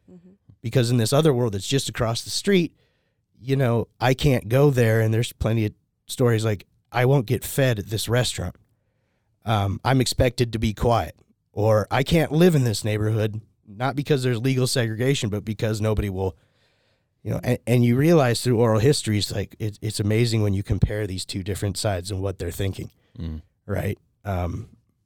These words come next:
Speaker 2: and, I mean, so, but, but to understand all that, you have to read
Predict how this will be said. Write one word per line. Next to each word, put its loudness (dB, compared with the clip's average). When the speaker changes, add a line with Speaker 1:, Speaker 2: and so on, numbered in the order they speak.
Speaker 2:
and, -6
I 0
mean, 2
so, 2
but, 0
but 0
to 2
understand 2
all 6
that, 2
you 2
have 0
to 0
read 4